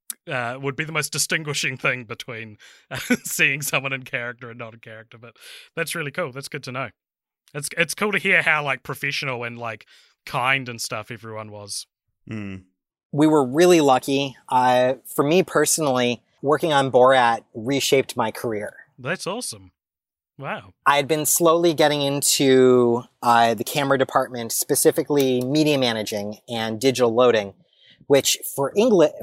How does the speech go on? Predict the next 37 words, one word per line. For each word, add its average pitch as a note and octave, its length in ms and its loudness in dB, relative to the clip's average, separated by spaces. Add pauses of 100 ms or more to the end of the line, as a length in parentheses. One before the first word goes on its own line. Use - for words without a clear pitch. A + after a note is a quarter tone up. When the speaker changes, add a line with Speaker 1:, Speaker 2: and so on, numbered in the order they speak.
Speaker 3:
for C#3+ 120 4
those C#3+ 360 4
who A#2 300 -4
don't F3 280 2
know, A#2+ 420 -2 (440)
uh, B2 300 4
because D3+ 340 0
we're D#3+ 160 4
working C#3+ 520 0
with B2+ 380 4
digital C3 320 2
cameras, D3+ 720 2 (1500)
uh, C3 100 4
you C3+ 180 0
need E3 240 0
someone C#3+ 440 0
who C#3+ 140 0
basically D3 480 2
stewards D3 840 4
the C3 100 2
media B2+ 520 4
through C3 240 0
its, - 280 0
its C#3 180 -4
life C#3+ 260 2
cycle A#2 360 0
on G2+ 160 -8
set. A#2+ 320 2 (180)
Speaker 1:
Mm-hmm. B2 300 -14 (160)
Speaker 3:
And B2+ 300 2
that's C3 340 4
what C3 380 4
the B2+ 120 0
digital B2 400 2
loader A2+ 360 2
does. G2+ 600 0
Speaker 1:
Yeah. A2+ 160 -12